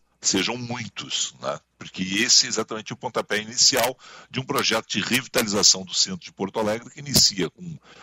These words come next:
uma nova modelagem para investimentos no centro e pessoas que têm essa expertise de investimento olhando e dizendo o seguinte, "Bom, esse prédio tá aqui, vamos investir no prédio, né, ao invés de simplesmente vender. Vai render lucros pra quem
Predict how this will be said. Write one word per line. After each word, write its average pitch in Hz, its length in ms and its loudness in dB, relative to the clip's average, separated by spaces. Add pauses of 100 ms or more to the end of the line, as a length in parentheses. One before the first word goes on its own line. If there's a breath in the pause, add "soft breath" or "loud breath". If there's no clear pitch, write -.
(160 loud breath)
uma 170 180 0
nova 101 380 0
modelagem 92 800 0
para 85 200 -2
investimentos 85 640 -4
no 131 100 -12
centro 135 380 0 (340 loud breath)
e 160 140 -8
pessoas 127 600 2
que 151 100 -12
têm 123 420 2
essa 98 200 6
expertise 92 600 -2
de 101 100 -6
investimento 113 540 -2
olhando 135 180 2
e 135 40 -4
dizendo 135 180 -6
o - 20 4
seguinte, - 280 0
"Bom, - 180 0 (300 loud breath)
esse 107 280 4
prédio 92 320 0
tá - 100 -2
aqui, 127 240 -2 (360 loud breath)
vamos 123 260 2
investir 117 480 6
no 104 100 -2
prédio, 107 560 0 (180)
né, 78 220 0
ao 95 120 2
invés 90 180 2
de 90 60 6
simplesmente 95 540 2
vender. 98 420 2 (280 loud breath)
Vai 90 340 0
render 101 380 0
lucros 101 460 -4
pra 101 140 -2
quem 98 360 0